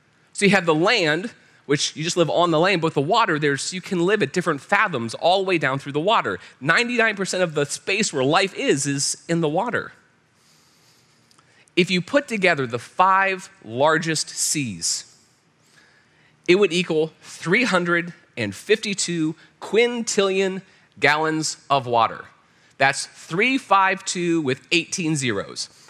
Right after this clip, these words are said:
I did not know what that number meant, uh, but that's a lot. Let me give you another visual example. This is one gallon of water.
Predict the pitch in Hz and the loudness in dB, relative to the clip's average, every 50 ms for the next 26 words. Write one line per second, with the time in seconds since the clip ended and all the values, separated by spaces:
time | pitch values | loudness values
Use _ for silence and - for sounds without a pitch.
0 | - _ - 185 196 226 214 208 202 - 156 156 165 151 - 147 147 143 139 143 | -4 _ 2 2 2 2 2 0 2 2 2 2 2 0 0 0 0 0 0 0
1 | 147 123 110 120 135 139 - 135 127 - 113 127 120 117 117 113 117 156 185 175 | -2 -2 -2 -2 -2 0 2 0 0 0 0 -2 -2 -2 -2 0 2 2 0 0
2 | - - - - - - - - - - - 131 123 - - 127 143 147 - - | -2 -8 -18 -20 -20 -20 -20 -20 -8 -4 -2 -2 -2 -2 -2 -2 -2 -2 -2 -4
3 | - 151 175 196 175 - - - - - - - - 147 139 135 123 107 - - | -2 0 2 2 2 0 -2 -2 -4 -4 -4 0 0 2 4 4 2 0 -2 -6
4 | - - - - _ _ _ _ _ _ _ _ _ _ 101 120 156 185 220 208 | -10 -14 -16 -18 _ _ _ _ _ _ _ _ _ _ 0 2 2 4 4 2
5 | 190 190 185 180 175 165 160 156 156 156 147 147 139 135 135 139 131 120 107 107 | 0 0 0 2 2 2 2 2 2 0 0 0 -2 -2 -2 -2 -2 -2 -2 -6
6 | 90 - - - _ _ _ _ _ _ _ _ _ _ _ _ _ _ _ _ | -10 -12 -14 -20 _ _ _ _ _ _ _ _ _ _ _ _ _ _ _ _
7 | _ _ _ _ _ _ _ _ _ - - - _ _ _ _ _ _ - - | _ _ _ _ _ _ _ _ _ -20 -20 -20 _ _ _ _ _ _ -20 -20
8 | - - _ _ _ _ _ _ _ _ _ _ _ _ - - - _ _ _ | -20 -20 _ _ _ _ _ _ _ _ _ _ _ _ -20 -20 -20 _ _ _
9 | _ _ _ - - - _ - - - - - - - _ _ - - - _ | _ _ _ -20 -20 -20 _ -20 -20 -20 -20 -20 -20 -20 _ _ -20 -20 -20 _
10 | _ _ _ _ _ - - _ - - _ _ _ _ - 107 143 226 226 165 | _ _ _ _ _ -20 -20 _ -20 -20 _ _ _ _ -4 2 4 6 6 6
11 | 185 - - - - - - - - - _ _ _ _ _ _ - - - - | 4 0 -2 -4 -4 -6 -10 -14 -20 -20 _ _ _ _ _ _ -20 -20 -20 -20
12 | _ _ _ _ - 156 147 135 139 156 180 190 190 185 180 170 165 160 165 156 | _ _ _ _ 0 0 0 2 2 2 4 4 4 4 2 2 2 0 0 0
13 | 143 139 127 110 92 73 - | 2 2 2 2 0 -2 -4